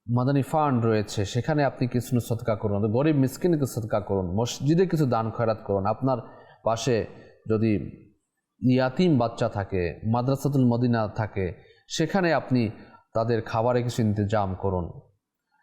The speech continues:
যদি সম্ভব হয় বৃহস্পতি শুক্রবার মিলিয়ে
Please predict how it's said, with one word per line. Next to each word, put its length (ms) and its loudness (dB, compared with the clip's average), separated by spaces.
যদি 120 2
সম্ভব 380 2
হয় 200 0
বৃহস্পতি 580 -2
শুক্রবার 520 0
মিলিয়ে 340 2